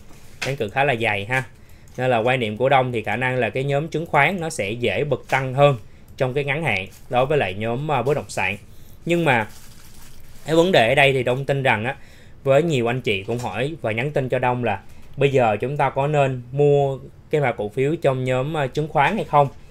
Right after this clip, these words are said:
Hay là có nên mua gia tăng nhóm bất động sản hay không? Thì đối với lại quan điểm cá nhân của Đông á, thì cái lời khuyên của Đông dành cho anh chị á, là để mà chúng ta ra quyết định mua mới vào cái thời điểm hiện tại á,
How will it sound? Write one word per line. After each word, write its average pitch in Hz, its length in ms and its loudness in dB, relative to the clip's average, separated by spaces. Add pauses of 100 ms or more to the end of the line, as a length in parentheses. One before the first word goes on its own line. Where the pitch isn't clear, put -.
(160)
Hay 131 120 0
là 123 80 4
có 135 140 -4
nên 143 140 -2
mua 135 140 0
gia 131 140 4
tăng 131 200 -2
nhóm 139 120 -2
bất 165 100 0
động 110 140 -2
sản 107 200 -4
hay 139 100 -4
không? 135 200 4 (560)
Thì 123 60 0
đối 143 140 4
với 190 120 6
lại 123 160 4
quan 143 180 6
điểm 127 320 -2
cá 147 140 2
nhân 165 220 0
của 120 140 4
Đông 139 220 6
á, 165 80 -4 (220)
thì 113 120 -2
cái 139 120 0
lời 123 180 4
khuyên 135 140 2
của 135 80 2
Đông 135 160 0
dành 107 140 -2
cho 123 120 -2
anh 120 160 -2
chị 101 200 -2
á, 113 100 -4 (420)
là 110 240 -2
để 110 300 0
mà 147 260 0
chúng 131 220 -6
ta 143 160 2
ra 135 100 2
quyết 139 180 -2
định 113 320 -4
mua 139 120 2
mới 143 320 2
vào 160 100 -4
cái 120 80 -2
thời 120 120 -4
điểm 110 180 -6
hiện 104 140 -6
tại 104 280 -2
á, 117 60 -6